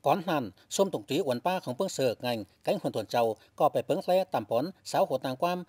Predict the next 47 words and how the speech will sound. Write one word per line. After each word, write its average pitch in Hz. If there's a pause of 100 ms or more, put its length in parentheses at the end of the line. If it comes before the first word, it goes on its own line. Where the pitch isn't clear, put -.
(120)
nhàn 127
xanh, 190
hộ -
tông 180
ban, 185
họt 113
bón 147
kiến 120
sú, 131 (180)
quân 131
sự, 123
quốc 185
phòng, 131 (300)
cánh 165
tông 151
ban, 190
họt -
báo 175
pu, 185 (220)
khổng 120
phía, 139 (180)
quy 135
hoạch, 135 (180)
phòng 113
qua 139
in 123
pha 135
tin. 120 (360)
Tòi 147
tính 175
tà, 120 (220)
phòng 123
qua 143
in, 123 (100)
nặng 123
pu, 196
pha 139
tin, 120
miết 190
hoang 190
quảng, 110
cài 123
sàm 120
hỏi, 135
bài 127
sóng 120
hecta, 139